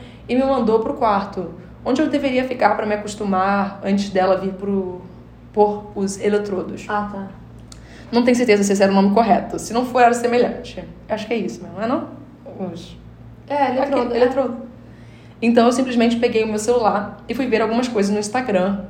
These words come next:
Speaker 1: antes dela aparecer com os aparelhos para monitorar meu sono.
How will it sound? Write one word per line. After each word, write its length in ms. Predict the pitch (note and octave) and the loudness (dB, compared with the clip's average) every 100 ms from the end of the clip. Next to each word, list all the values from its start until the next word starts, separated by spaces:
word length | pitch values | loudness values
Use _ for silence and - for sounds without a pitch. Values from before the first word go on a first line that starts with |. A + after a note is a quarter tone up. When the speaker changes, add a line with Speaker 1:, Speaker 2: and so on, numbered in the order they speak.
| - | -8
Speaker 1:
antes 480 | F#3 G3+ G3+ A3+ A3 | -2 -2 -2 -4 0
dela 200 | G3 G3 | 4 4
aparecer 420 | G3 G3+ G3 F#3+ | 4 2 0 0
com 60 | G3 | 0
os 80 | G3+ | 0
aparelhos 420 | G3+ A3+ G3 G3+ | 2 2 2 0
para 140 | G#3 | 0
monitorar 440 | G#3 G#3 G#3 G3+ G#3 | 0 0 0 2 2
meu 120 | A#3+ | 0
sono. 500 | - - - - | -2 -8 -10 -14